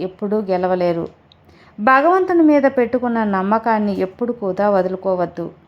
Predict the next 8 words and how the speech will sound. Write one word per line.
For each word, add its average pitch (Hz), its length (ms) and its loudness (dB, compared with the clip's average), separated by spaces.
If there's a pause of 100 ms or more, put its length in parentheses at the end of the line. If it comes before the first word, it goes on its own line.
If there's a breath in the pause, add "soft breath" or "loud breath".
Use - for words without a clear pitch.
(640 soft breath)
ఒక 302 180 4
గుర్రం 285 580 4
పరిగెత్తితేనే 247 960 0
ఆ 226 280 2
గుర్రానికి 208 480 0
విలువ, 185 400 0 (680)
అలాగే 214 380 2 (140)
గెలిస్తే 233 560 2